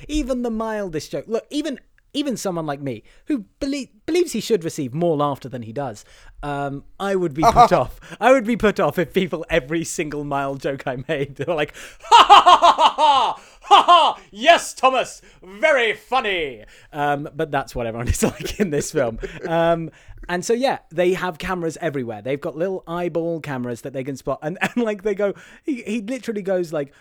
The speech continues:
Speaker 1: "Oh, this is, uh, this is Istanbul Square. Can you see any of our other cameras in this shot? There are a hundred and sixty-three of them! Nothing will happen without us seeing it. Isn't this
Speaker 2: And, like,
Speaker 1: fantastic?"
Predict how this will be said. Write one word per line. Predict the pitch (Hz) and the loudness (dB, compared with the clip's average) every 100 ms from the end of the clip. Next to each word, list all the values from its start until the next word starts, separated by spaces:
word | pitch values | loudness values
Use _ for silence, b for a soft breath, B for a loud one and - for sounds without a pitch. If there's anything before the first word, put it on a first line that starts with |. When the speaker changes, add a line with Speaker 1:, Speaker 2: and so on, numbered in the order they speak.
| b | b
Speaker 1:
"Oh, | 214 247 | -6 -4
this | 160 294 - | -2 -4 0
is, | 185 156 | 0 2
uh, | 151 | -2
this | 143 392 427 | 2 0 0
is | 285 _ | -6 _
Istanbul | 202 202 226 220 214 202 202 | -4 -2 -2 -2 -2 -2 -4
Square. | - - 208 220 117 - B B | -8 -2 0 0 -4 -10 B B
Can | 247 | -2
you | 311 | -2
see | 349 381 247 | -4 -6 -4
any | 196 202 | -2 2
of | 202 | 2
our | 180 175 | 2 0
other | 156 151 202 | -2 -2 -4
cameras | - 156 151 196 208 | -4 -6 -4 -2 -2
in | 156 | -4
this | 175 156 | -4 -8
shot? | - - 156 190 _ b b b b - | -8 -6 -6 -6 _ b b b b 0
There | 415 523 339 | 8 8 8
are | 214 | 6
a | 185 | 4
hundred | 160 359 427 415 233 | 6 6 6 4 4
and | 208 185 | 2 -4
sixty-three | - 554 - - 480 - 453 427 349 | 10 10 10 2 0 2 2 4 4
of | 254 185 | 2 2
them! | 190 147 110 B B B | 0 0 -4 B B B
Nothing | 285 403 403 - 226 214 | -4 2 2 4 4 4
will | 202 | -2
happen | 202 226 269 294 | 0 4 4 4
without | 285 180 180 226 | 4 4 4 4
us | 247 | 2
seeing | - - 226 180 143 | 0 -4 0 2 2
it. | 131 107 - B B - | -2 -4 -12 B B -2
Isn't | 202 180 151 | 0 0 2
this | 202 | 0
Speaker 2:
And, | 247 | 0
like, | 269 247 | -4 -2
Speaker 1:
fantastic?" | 175 190 139 - 107 - - - _ | -2 -2 -6 -8 -14 -16 -18 -20 _